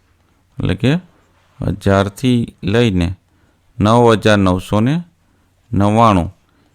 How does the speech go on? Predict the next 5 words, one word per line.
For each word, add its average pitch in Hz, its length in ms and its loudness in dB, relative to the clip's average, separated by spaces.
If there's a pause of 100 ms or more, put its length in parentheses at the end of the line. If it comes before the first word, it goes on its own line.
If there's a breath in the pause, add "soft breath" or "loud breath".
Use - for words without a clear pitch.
(120)
એની 120 240 0
વચ્ચે 104 300 2
આવશે 90 340 0 (760)
નવ 127 380 4
ગુણ્યા 110 600 2